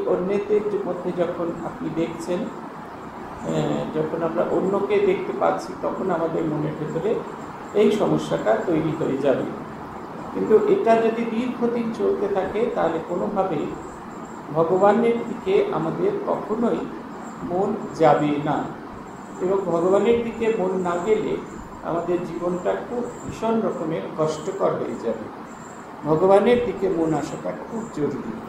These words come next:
সেই কারণে বলছেন, "কোড়ে নারীকে আমি দীক্ষা দিই না।" তার কারণ, তার কিছুতেই মন ভগবতমুখী হয় না।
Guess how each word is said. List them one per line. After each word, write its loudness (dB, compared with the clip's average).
সেই 4
কারণে 8
বলছেন, 4
"কোড়ে 10
নারীকে 4
আমি 0
দীক্ষা -4
দিই -6
না।" 0
তার 2
কারণ, 8
তার 0
কিছুতেই -2
মন -2
ভগবতমুখী -2
হয় 2
না। -2